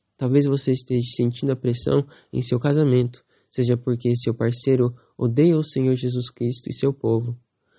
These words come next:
Talvez você esteja sentindo pressão fi-,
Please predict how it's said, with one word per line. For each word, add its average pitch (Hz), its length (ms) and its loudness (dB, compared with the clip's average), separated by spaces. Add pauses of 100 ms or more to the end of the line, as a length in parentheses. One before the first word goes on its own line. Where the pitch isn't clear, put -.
(200)
Talvez 190 280 2
você 190 260 -2
esteja 139 340 -4
sentindo 123 460 -4
pressão 123 480 -2
fi-, - 300 -12